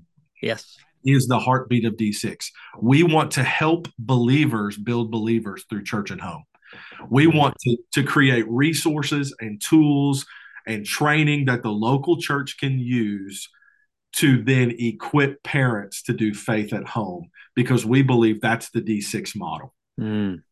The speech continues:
Speaker 2: Um, and that's what we're passionate about, man. So everything we do, from the conference to books to curriculum to small group studies, is centered around that philosophy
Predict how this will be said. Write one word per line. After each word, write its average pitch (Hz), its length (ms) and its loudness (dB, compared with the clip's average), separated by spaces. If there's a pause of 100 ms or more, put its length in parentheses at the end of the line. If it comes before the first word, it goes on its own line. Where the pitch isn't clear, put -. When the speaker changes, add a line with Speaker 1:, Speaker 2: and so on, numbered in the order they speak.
(140)
Speaker 2:
Um, 110 80 -4
and 110 160 -6
that's 123 220 2
what 135 80 0
we're 143 160 0
passionate 143 500 -4
about, 98 260 -10
man. 107 280 -6
So 123 220 0
everything 156 540 2
we 139 120 4
do, 135 400 2
from 120 220 -4
the 104 80 -10
conference 139 640 -2
to 120 120 -6
books 127 560 -2 (460)
to 139 100 2
curriculum 123 920 0
to 113 100 -6
small 135 340 2
group 131 240 0
studies, 107 640 -4 (600)
is 123 200 0
centered 135 340 2
around 110 400 -2
that 117 260 -2
philosophy 113 920 -2